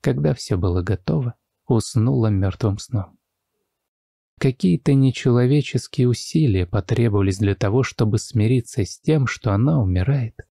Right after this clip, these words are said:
и нельзя заново прожить жизнь или хотя бы что-нибудь исправить.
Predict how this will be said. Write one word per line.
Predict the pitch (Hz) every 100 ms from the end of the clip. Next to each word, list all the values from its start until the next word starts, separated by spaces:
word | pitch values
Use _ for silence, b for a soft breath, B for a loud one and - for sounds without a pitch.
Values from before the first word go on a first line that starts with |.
| _ -
и | 147
нельзя | 143 147 135 127 160
заново | 120 - 139 107 104 110
прожить | - 117 120 131
жизнь | 98 95 120 147 120
или | 120 117
хотя | - 120 - 160 143
бы | 131
что-нибудь | - - 151 131 120 117 127
исправить. | - - 98 98 _